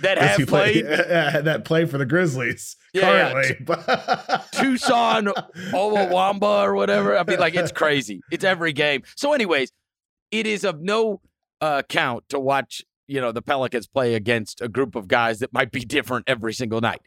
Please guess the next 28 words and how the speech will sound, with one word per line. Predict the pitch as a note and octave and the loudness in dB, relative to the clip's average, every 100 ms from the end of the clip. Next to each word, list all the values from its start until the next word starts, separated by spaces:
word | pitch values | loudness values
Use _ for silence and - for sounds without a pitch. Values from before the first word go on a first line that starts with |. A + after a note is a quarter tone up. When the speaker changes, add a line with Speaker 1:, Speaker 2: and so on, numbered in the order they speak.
| _ _ _ - | _ _ _ -2
Speaker 1:
That | G3 G#3+ - | 0 0 -2
being | A#3+ A3 F3+ | -4 -2 -4
said, | - D#3+ A2 F#2 _ _ _ _ _ _ _ _ _ _ _ _ _ _ _ _ _ - | -4 -2 -2 -4 _ _ _ _ _ _ _ _ _ _ _ _ _ _ _ _ _ -14
if | B2 | -4
anybody | F3 C4 D#4+ A#3+ D#3 D#3 C#3+ | -2 0 -2 0 0 2 0
out | A#2 - | 0 -4
there, | F#2 C2 - _ _ _ | -8 -8 -12 _ _ _
<clears throat> | - - C#3 - - G2 _ - | -20 -18 -18 -16 -16 -16 _ -8
'cause | B2 | -2
I | D#3 G#3 | 0 2
know | F#3+ F#3 | 0 2
nobody's | D#3 D#3 D#3 | 0 0 -4
paying | - D3 C3+ | -2 0 0
attention | C3 A2 F#2+ F#2 | -2 -6 -6 -12
to | E2+ | -16
this, | D#2+ - - - _ _ | -16 -14 -16 -18 _ _
but | A#2+ | -6
it's | A2+ | -4
what | B2+ C#3+ | -2 0
I | D3+ | 0
was | C3 | 0
at, | A2+ A2 | -2 -2
so | A2 | -4
I'm | G2+ | -2
gonna | G#2 G2+ | -2 -4
talk | G2 E2+ | -6 -8
about | - B1+ B1 | -12 -14 -14
it. | C#2 | -14